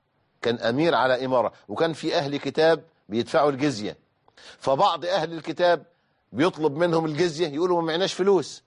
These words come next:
ما معناش ذهب، ما معناش فضة، عندنا خمر، تاخد خمرة؟" فقال لهم: "هاتوا الخمرة". أخذ الخمرة منهم جزية وباعها لأهل كتاب زيهم،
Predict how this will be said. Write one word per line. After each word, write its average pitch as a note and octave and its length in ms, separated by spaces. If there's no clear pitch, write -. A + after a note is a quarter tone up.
ما C#3+ 100
معناش D#3+ 260
ذهب، E3 340
ما D#3 60
معناش D#3 320
فضة، D#3+ 360
عندنا F3+ 380
خمر، E3+ 340
تاخد F3 260
خمرة؟" G#3+ 360
فقال G3 280
لهم: B3+ 160
"هاتوا A#3 260
الخمرة". F#3 400
أخذ G#3+ 320
الخمرة G3 420
منهم F#3 300
جزية A3+ 400
وباعها D3+ 520
لأهل F#3+ 380
كتاب A3+ 280
زيهم، F3 520